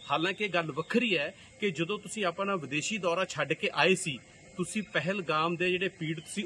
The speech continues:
ਉਹਨਾਂ ਨੂੰ ਨਹੀਂ ਮਿਲੇ ਸੀ, ਨਾ ਹੀ ਤੁਸੀਂ ਪਹਿਲਗਾਮ ਗਏ ਸੀ, ਤੁਸੀਂ ਸਿੱਧਾ ਜਿਹੜਾ ਹੈਗਾ, ਅਹ, ਬਿਹਾਰ ਦੇ ਵਿੱਚ ਗਏ ਸੀ। ਪਰ ਅੱਜ ਚੀਖ ਚੀਖ ਕੇ ਉਹ ਭੈਣਾਂ, ਉਹ ਪਰਿਵਾਰ, ਪੂਰਾ ਮੁਲਕ ਜਿਹੜਾ ਹੈ, ਉਹ ਪੁੱਛ ਰਿਹਾ ਹੈਗਾ ਕਿ ਉਹਨਾਂ ਭੈਣਾਂ ਨੂੰ ਇਨਸਾਫ ਕਦੋਂ ਮਿਲੇਗਾ।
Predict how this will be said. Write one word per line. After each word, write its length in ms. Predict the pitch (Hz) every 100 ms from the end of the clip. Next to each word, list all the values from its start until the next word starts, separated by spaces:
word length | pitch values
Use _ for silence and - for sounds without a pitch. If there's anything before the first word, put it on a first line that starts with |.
| 165
ਉਹਨਾਂ 240 | 185 196
ਨੂੰ 120 | 147
ਨਹੀਂ 100 | 240
ਮਿਲੇ 240 | 214 151 131
ਸੀ, 180 | - - - - 131
ਨਾ 220 | 139 175
ਹੀ 100 | 208
ਤੁਸੀਂ 300 | - 190 214
ਪਹਿਲਗਾਮ 560 | - 156 139 147 196
ਗਏ 160 | 180 170
ਸੀ, 200 | - 131 - - - -
ਤੁਸੀਂ 220 | 160 208
ਸਿੱਧਾ 440 | - 185 233 262 - - -
ਜਿਹੜਾ 220 | 185 196
ਹੈਗਾ, 460 | 170 170 185 160 139 - -
ਅਹ, 720 | - 147 147 139 139 131 127 127
ਬਿਹਾਰ 380 | 147 117 156 175
ਦੇ 120 | 196
ਵਿੱਚ 200 | 226 -
ਗਏ 200 | 165 135
ਸੀ। 200 | 127 123 107 - - -
ਪਰ 100 | 180 - 170
ਅੱਜ 100 | 170
ਚੀਖ 420 | - 180 208 -
ਚੀਖ 220 | - 175
ਕੇ 120 | -
ਉਹ 160 | 170 170
ਭੈਣਾਂ, 340 | 160 123 147
ਉਹ 300 | 175 151 156 -
ਪਰਿਵਾਰ, 420 | 135 120 131 170
ਪੂਰਾ 340 | - 151 160
ਮੁਲਕ 380 | 123 113 208 247
ਜਿਹੜਾ 240 | 185 165 151
ਹੈ, 120 | 110 - -
ਉਹ 240 | 170 - 165
ਪੁੱਛ 220 | 143 -
ਰਿਹਾ 140 | 151 143
ਹੈਗਾ 340 | 123 120 185 - - -
ਕਿ 80 | -
ਉਹਨਾਂ 240 | 180 190 180
ਭੈਣਾਂ 300 | 151 120 139
ਨੂੰ 120 | 165
ਇਨਸਾਫ 340 | 156 - 139 -
ਕਦੋਂ 200 | 143 165
ਮਿਲੇਗਾ। 380 | 151 147 143